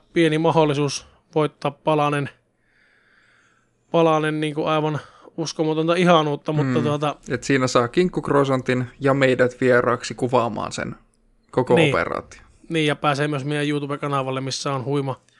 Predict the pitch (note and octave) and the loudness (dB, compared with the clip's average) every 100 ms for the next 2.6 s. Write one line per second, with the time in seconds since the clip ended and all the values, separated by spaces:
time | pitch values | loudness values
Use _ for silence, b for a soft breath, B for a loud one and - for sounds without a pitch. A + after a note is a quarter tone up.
0 | b b b - G3 G#3 F3 - F#3+ F#3 | b b b 0 4 4 4 2 4 6
1 | D#3 D3+ C#3+ C#3+ D#3 E3+ - E3 - E3 | 6 4 0 -2 -2 -2 -2 -2 0 0
2 | E3 A3 G#3 D3+ C#3 C3 | 2 2 2 -2 -4 -6